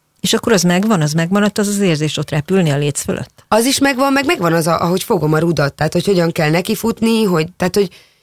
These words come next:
Speaker 2: hogy a két évig állandóan ezt csinálja az ember, meg
Speaker 1: Kapaszkodik
Speaker 2: beméri.
Speaker 1: az ember a rúdba?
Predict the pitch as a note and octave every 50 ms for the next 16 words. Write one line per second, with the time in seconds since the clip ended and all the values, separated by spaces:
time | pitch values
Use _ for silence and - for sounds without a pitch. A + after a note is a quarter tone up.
0 | _ _ _ - F3+ E3+ F#3 F3+ - C4 C4+ F#3 G3 G3 G3 F3+ G3 E3+ F#3 F#3
1 | F#3 F3+ F3 E3+ D#3+ D3+ D3+ - - - F#3+ F3 E3 D#3 D3 C#3 C#3+ D#3 F3 F#3+
2 | F3 F#3+ F3+ E3 D#3 C#3+ C#3+ F3 D3 E3 F3+ G#3 A3+ A3+ - F#3+ - G#3 F3+ F3
3 | D#3+ E3+ F3+ F3+ F3+ E3+ D#3 D3+ D#3 F3 G3 G#3 E3